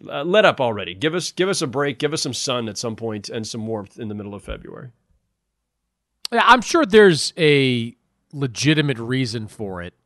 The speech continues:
Speaker 2: but, uh, I, I'd like to hear it. I'm sure Mike Bass or Tim Frank in the N B A office would be happy to call us and tell us exactly what the, uh, rationale is for having the All-Star game in February. But we are past the midpoint of the season,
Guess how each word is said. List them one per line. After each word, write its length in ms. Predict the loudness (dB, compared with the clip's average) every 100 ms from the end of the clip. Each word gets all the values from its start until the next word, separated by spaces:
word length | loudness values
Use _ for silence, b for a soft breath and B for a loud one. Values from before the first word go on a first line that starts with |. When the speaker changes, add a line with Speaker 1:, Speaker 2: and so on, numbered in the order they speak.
| _ -20
Speaker 2:
but, 440 | -10 -8 -8 -10
uh, 400 | -12 -10 -10 -12 -10
I, 200 | -8 -6
I'd 60 |
like 140 | -6 -6
to 60 | -8
hear 140 | -8
it. 100 | -8
I'm 60 | -8
sure 160 | -8
Mike 240 | -6 -6 -4
Bass 360 | -2 -2 -4
or 120 | -12
Tim 200 | -12 -14
Frank 320 | -6 -4 -4 -6
in 60 |
the 120 | -8
N 100 | -8
B 140 | -6 -6
A 60 |
office 200 | -6 -8
would 80 | -12
be 60 | -4
happy 340 | 0 2 2
to 80 | -4
call 360 | -2 2 2 0
us 180 | -6
and 120 | -10 -8
tell 200 | -8 -8
us 160 | -10
exactly 440 | -12 -10 -12 -12 -14
what 220 | -14 -14
the, 220 | -16 -12
uh, 140 | -12 -14 b b b
rationale 680 | 0 2 2 0 -2 -2 -4
is 320 | -6 -8 -10
for 400 | -10 -8 -8 -10 b b b b
having 260 | -6 -4 -4
the 80 |
All-Star 320 | -6 -6 -8 -10
game 140 | -10
in 60 | -10
February. 400 | -12 -10 -12 -12
But 240 | -12 -6
we 120 | 4
are 120 | 6
past 240 | 8 8 8
the 60 |
midpoint 320 | 4 2 2 0
of 60 |
the 60 | -2
season, 420 | -2 -2 -2 -6